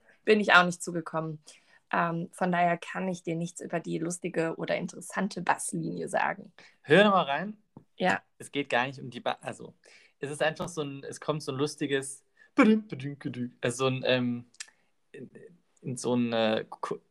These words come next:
Speaker 2: es ist einfach lustig gesetzt. Ich, vielleicht ist es auch gar kein Bass. Es kommt so eine lustige, so ein lustiger Sound immer dazwischen, der so ra-, zwischenploppt.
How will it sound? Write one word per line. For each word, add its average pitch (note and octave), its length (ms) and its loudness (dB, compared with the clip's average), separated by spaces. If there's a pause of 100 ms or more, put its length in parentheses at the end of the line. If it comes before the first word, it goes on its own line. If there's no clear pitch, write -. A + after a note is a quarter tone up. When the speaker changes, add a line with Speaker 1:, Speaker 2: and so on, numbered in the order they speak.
(160)
Speaker 2:
es C3 120 -4
ist D3+ 80 2
einfach E3 340 6
lustig D#3+ 500 0
gesetzt. C3 600 2
Ich, - 120 -18
vielleicht - 280 -14
ist A#2 100 -4
es E3+ 120 -2
auch F#3 120 -6
gar G3+ 120 0
kein F#2 200 -10
Bass. - 320 -6 (1080)
Es - 100 -10
kommt F#3+ 240 6
so E3 80 0
eine D3+ 140 2
lustige, D3+ 720 4 (480)
so B2 140 -4
ein A#2+ 40 -2
lustiger C#3+ 380 0
Sound C#3+ 500 2
immer G#2+ 220 -6
dazwischen, A2+ 480 -8
der A#2 160 2
so A#2 220 -8
ra-, D#2+ 260 -10
zwischenploppt. - 920 -4